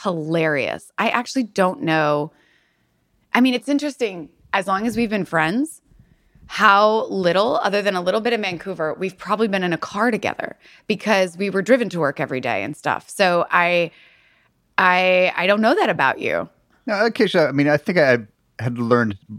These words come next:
Speaker 2: by the time you and I were hanging out in Vancouver to kind of tone down,
Speaker 1: <laughs>
Speaker 2: uh, cool my jets a little bit.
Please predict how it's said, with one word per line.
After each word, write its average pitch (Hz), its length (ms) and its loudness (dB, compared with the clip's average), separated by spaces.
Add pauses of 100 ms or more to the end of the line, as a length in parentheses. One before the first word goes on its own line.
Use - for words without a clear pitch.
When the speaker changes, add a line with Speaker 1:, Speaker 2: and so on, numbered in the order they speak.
(140)
Speaker 2:
by 110 140 2
the 107 80 0
time 110 260 0
you 107 120 0
and 101 100 0
I 98 60 0
were 95 180 0
hanging 95 240 -6
out 87 60 -6
in 92 100 -6
Vancouver 90 320 -8
to 95 80 -4
kind 101 220 -2
of - 160 -12
tone 113 260 0
down, 95 320 2
Speaker 1:
<laughs> - 60 -20
Speaker 2:
uh, 117 60 -8 (340)
cool 131 120 -2
my 101 140 2
jets 92 300 -4
a - 20 -12
little 92 160 -6
bit. 90 160 -6